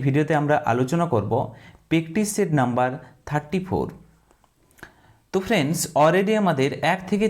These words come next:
তেত্রিশ পর্যন্ত প্র্যাকটিস সেট হয়ে গিয়েছে। এক থেকে তেত্রিশ পর্যন্ত প্র্যাকটিস সেট যারা না দেখেছো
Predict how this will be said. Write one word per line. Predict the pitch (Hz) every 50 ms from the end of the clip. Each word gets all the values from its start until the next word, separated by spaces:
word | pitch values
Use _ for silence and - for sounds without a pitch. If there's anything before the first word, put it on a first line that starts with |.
| 214 160
তেত্রিশ | 147 143 - - - 208 190 202 202 - -
পর্যন্ত | 196 196 175 170 196 196 190 202 196 202
প্র্যাকটিস | 151 143 143 - 180 180 180
সেট | - 190 170 143
হয়ে | 135 135 135 131
গিয়েছে। | 135 135 139 139 160 202 240 - - - - - - - - - 139
এক | 175 180 -
থেকে | - 202 214 214 -
তেত্রিশ | 156 147 147 147 - 196 208 196 - -
পর্যন্ত | 196 190 185 190 190 185 185 185
প্র্যাকটিস | 151 147 147 - 190 185 185
সেট | 202 190 160 156
যারা | 160 151 151 147 143
না | 139 143 147
দেখেছো | 156 165 165 160 170